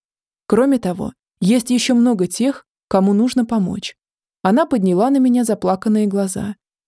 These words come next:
проследила за моим взглядом и удивленно уставилась на сиденье напротив.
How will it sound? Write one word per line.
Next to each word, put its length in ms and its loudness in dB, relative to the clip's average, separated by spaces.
проследила 600 0
за 120 -2
моим 240 0
взглядом 600 -4
и 80 0
удивленно 640 0
уставилась 680 -2
на 80 0
сиденье 480 -2
напротив. 600 -8